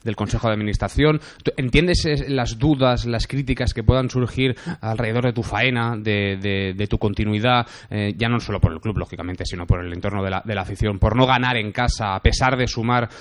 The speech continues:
eh, déjame que lo mire, si no, no me acuerdo, veintisiete puntos en, en diecinueve partidos, quedarían, eh, alargando la proyección a cincuenta y cuatro o cincuenta y cinco final de Liga? ¿Entiendes que se pueda generar esta duda al, en torno a tu persona?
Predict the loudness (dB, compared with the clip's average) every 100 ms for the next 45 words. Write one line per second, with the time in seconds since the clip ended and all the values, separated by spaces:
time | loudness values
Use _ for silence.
0 | -14 -6 -2 0 0 2 2 2 2 0
1 | 0 0 2 2 0 0 0 0 0 0
2 | 0 0 0 0 0 0 0 -2 -4 -2
3 | -2 -2 0 0 0 2 2 0 -2 -4
4 | 0 0 0 -2 -12 -12 -6 -4 -4 -4
5 | -6 -6 -8 -6 -4 -2 0 0 0 2
6 | 2 0 0 -2 0 0 -2 -2 0 0
7 | 0 0 -2 -2 -2 -2 0 0 -2 -2
8 | -2 -2 -2 -2 -2 2 2 2 0 -2
9 | -2 -2 0 0 0 -2 -2 -2 -2 -2
10 | -2 -2 -2 -4 -6 -4 -4 -2 -4 -4
11 | -8